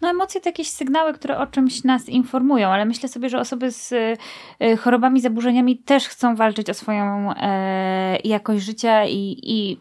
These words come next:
być może słuchają, e, tego odcinka, tego podcastu. Nie każda trudność emocjonalna, mm, jest,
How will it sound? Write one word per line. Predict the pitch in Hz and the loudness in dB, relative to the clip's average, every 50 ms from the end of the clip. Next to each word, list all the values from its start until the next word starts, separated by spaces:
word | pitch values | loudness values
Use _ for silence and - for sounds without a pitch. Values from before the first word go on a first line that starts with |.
| _ - | _ -12
być | 214 202 202 220 - - | -8 -4 -4 -4 -2 0
może | 226 220 208 - 214 208 202 202 202 214 - - - | -2 -2 0 0 0 2 2 2 2 0 -2 -6 -8
słuchają, | - - - 208 190 208 214 208 208 202 202 202 202 202 - - - - - - - - | -8 -8 -8 -6 -2 0 0 2 2 2 2 0 -2 -6 -10 -14 -18 -18 -18 -20 -10 -4
e, | - 202 196 190 | 0 2 2 2
tego | - 214 202 208 208 | 2 0 2 2 0
odcinka, | 208 208 - - - 220 214 220 202 | 0 0 -4 -2 -2 0 0 -2 -4
tego | - - - 202 | -6 -6 -8 -8
podcastu. | - - 196 - - 208 208 202 - - - 240 247 262 - _ - | -10 -12 -10 -4 0 0 0 0 -2 -4 -2 0 0 0 -2 _ -2
Nie | 233 226 226 | -2 -2 0
każda | 226 - 247 247 254 233 233 220 208 202 202 - 214 220 214 214 214 214 208 208 208 208 | 0 0 2 2 2 0 -2 -6 -8 -10 -6 0 2 4 6 6 6 6 6 4 4 2
trudność | 208 - 226 226 220 226 214 - - | 0 -4 -2 -2 0 -2 -2 -2 -4
emocjonalna, | 220 208 208 202 - - 214 208 214 208 208 202 202 214 214 226 240 269 285 - - - | -2 -2 -2 -2 -4 -4 -2 0 2 2 2 2 2 2 4 4 4 4 2 0 -2 0
mm, | 240 214 208 208 208 208 208 208 208 208 - - - | 2 4 4 4 2 2 0 0 -2 -2 -4 -6 -4
jest, | 208 214 214 214 214 214 214 - - - - - - | 0 2 4 4 4 2 0 -4 -10 -12 -14 -18 -12